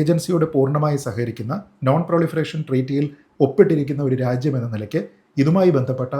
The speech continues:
ഒരു വിവരവും നാളിതുവരെ ഇറാൻ അവരുടെ ഭാഗത്ത് നിന്ന് മുന്നോട്ട് പറഞ്ഞിട്ടില്ല. എന്ന് വെച്ചാൽ അതിൽ ഒപ്പിടുന്ന ആൾക്കാർ ഇതെല്ലാം തന്നെ അഡ്വാൻസ് ആയിട്ട് നേരത്തെ തന്നെ പറയണം എന്നുണ്ട്, പരിശോധനകൾ നടത്താൻ സഹകരിക്കണം എന്നുണ്ട്.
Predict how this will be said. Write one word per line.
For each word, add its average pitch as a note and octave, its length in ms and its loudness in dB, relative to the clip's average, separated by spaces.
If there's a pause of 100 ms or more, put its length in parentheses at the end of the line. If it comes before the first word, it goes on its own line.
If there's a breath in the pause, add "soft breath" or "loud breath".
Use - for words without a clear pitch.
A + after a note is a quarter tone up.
(200)
ഒരു D#3 120 4 (100)
വിവരവും A#2+ 360 4 (480 soft breath)
നാളിതുവരെ C3+ 560 6 (360)
ഇറാൻ D3+ 220 4 (300)
അവരുടെ F3 340 6
ഭാഗത്ത് B2 340 -4
നിന്ന് C3 160 -6 (240)
മുന്നോട്ട് A#2+ 360 -4
പറഞ്ഞിട്ടില്ല. G#2+ 420 -8 (640 soft breath)
എന്ന് C#3 140 4
വെച്ചാൽ D3 220 2 (140)
അതിൽ C3 180 2
ഒപ്പിടുന്ന E3 360 4 (100)
ആൾക്കാർ C3+ 260 0 (180)
ഇതെല്ലാം B2+ 400 2
തന്നെ C#3+ 220 -4
അഡ്വാൻസ് C#3 420 -2
ആയിട്ട് C3 280 -2
നേരത്തെ B2+ 360 -2
തന്നെ C#3+ 200 0 (400 loud breath)
പറയണം C#3+ 400 8 (140)
എന്നുണ്ട്, A#2 300 -4 (160)
പരിശോധനകൾ C#3+ 640 0
നടത്താൻ C3 260 -2 (120)
സഹകരിക്കണം C3+ 580 -2
എന്നുണ്ട്. A#2 280 -8